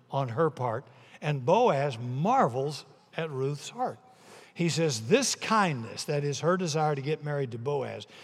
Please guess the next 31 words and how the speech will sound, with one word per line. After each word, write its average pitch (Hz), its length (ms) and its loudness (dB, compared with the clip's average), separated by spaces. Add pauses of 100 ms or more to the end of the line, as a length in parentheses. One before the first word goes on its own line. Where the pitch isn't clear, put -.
(180)
"is 160 220 0
greater 202 500 6
than 156 240 2
before. 131 520 0 (600)
You 175 180 4
have 160 200 6
not 196 260 6
run 196 220 6
after 180 320 4
the 147 120 2
younger 180 400 4
men, 175 320 2
whether 147 300 4
rich 170 420 0
or 160 200 0
poor." 143 440 -4 (760)
S-, - 160 -8 (520)
I 131 80 -4
wonder, 170 420 4
is 131 160 4
Boaz 170 580 4
saying 160 520 0 (380)
that 151 140 2
a 147 40 4
relatively 147 800 2
mature 139 600 2
man 139 360 0
such 135 300 -6
as 127 160 -8
he 269 160 -2
is 139 340 -4